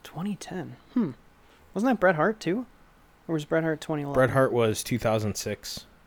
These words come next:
Speaker 1: Bret Hart was that long ago?
Speaker 2: Yep, yep, yep. Or, I'm sorry,
Speaker 1: No,
Speaker 2: uh,
Speaker 1: two thousand six was
Speaker 2: two thousand and eight.
Speaker 1: Hogan.
Speaker 2: He was two thousand and eight.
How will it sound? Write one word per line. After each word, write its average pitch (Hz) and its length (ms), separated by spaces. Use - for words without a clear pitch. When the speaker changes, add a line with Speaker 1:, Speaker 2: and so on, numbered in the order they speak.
Speaker 1:
Bret 175 120
Hart 226 140
was 131 200
that 143 200
long 247 200
ago? 277 260
Speaker 2:
Yep, 143 300
yep, 123 260
yep. 156 300
Or, 147 160
I'm 147 140
sorry, 123 300
Speaker 1:
No, 120 60
Speaker 2:
uh, 117 280
Speaker 1:
two - 180
thousand 180 400
six 123 340
was - 0
Speaker 2:
two 196 60
thousand - 20
and 131 100
eight. 127 100
Speaker 1:
Hogan. 190 420
Speaker 2:
He 151 80
was 135 160
two 139 160
thousand 117 380
and 98 120
eight. 98 220